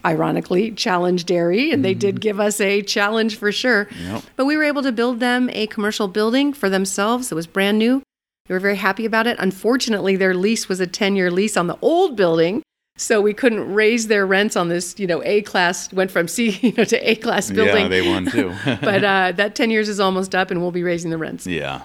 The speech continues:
Speaker 2: but yeah, everyone, everyone won in that deal, really.
Speaker 1: Everyone won
Speaker 2: Yeah.
Speaker 1: in that deal, for
Speaker 2: Yeah.
Speaker 1: sure.
Speaker 2: The developer,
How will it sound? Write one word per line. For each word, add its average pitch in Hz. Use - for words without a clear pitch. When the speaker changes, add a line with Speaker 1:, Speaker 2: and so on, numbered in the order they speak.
Speaker 2:
but 95
yeah, 98
everyone, 80
everyone 76
won 73
in 71
that 71
deal, -
really. -
Speaker 1:
Everyone 320
won 277
Speaker 2:
Yeah. 262
Speaker 1:
in 247
that 208
deal, 147
for -
Speaker 2:
Yeah. 90
Speaker 1:
sure. 151
Speaker 2:
The 78
developer, 95